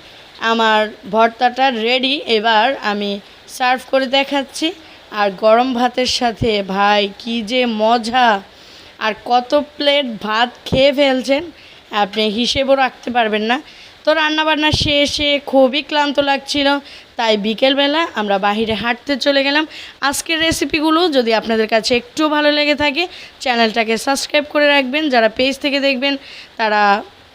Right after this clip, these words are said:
পেজটাকে ফলো দিয়ে রাখবেন। তো সবাই অনেক বেশি ভালো থাকবেন, সুস্থ থাকবেন,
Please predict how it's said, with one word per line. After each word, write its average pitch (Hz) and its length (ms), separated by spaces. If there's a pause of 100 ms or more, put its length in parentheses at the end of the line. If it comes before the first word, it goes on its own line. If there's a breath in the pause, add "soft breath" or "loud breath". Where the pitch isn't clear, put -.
(140)
পেজটাকে 247 440 (140)
ফলো 262 280
দিয়ে 269 200
রাখবেন। 262 260 (460 loud breath)
তো - 60 (140)
সবাই 233 240 (180)
অনেক 294 160 (100)
বেশি 311 260
ভালো 294 160 (100)
থাকবেন, 294 320 (160)
সুস্থ 247 220 (140)
থাকবেন, 214 360